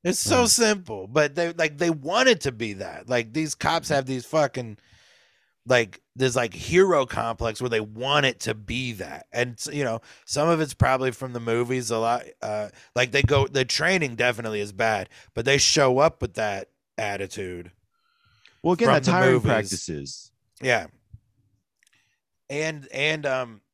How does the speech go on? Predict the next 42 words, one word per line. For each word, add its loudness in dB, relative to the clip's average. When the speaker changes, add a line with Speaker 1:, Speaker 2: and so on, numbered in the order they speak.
Speaker 1:
I 0
have 4
a 4
theory, 2
and -2
I, 0
you -6
know, 0
I 2
don't 0
know -2
anything -6
about -4
anything, -6
but 2
I, 0
I, -2
and -2
it, -2
and 2
it -6
could 4
just 2
be 2
this -2
has -4
always 2
been -2
happening, -2
but 0
now 2
there's, 0
like, -2
there's 0
so 0
much -4
press, -2
and -6
you -6
can -14
get, -2
uh, -6